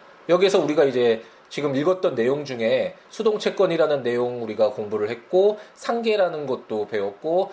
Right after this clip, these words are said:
상계가 금지되는 것도 사백구십육 조 지난번 시간에 배웠고, 우리가 실질적으로 알아야 되는 것은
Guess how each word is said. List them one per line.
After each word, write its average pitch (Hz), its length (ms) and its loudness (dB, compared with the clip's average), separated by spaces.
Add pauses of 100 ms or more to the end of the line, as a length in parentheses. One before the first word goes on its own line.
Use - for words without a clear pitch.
상계가 208 460 0
금지되는 147 580 -2
것도 120 240 -4
사백구십육 117 920 -8
조 110 240 0 (160)
지난번 131 340 -2
시간에 117 280 0
배웠고, 104 560 -2 (200)
우리가 214 200 0
실질적으로 226 540 -2
알아야 135 300 0
되는 113 240 -4
것은 151 320 -6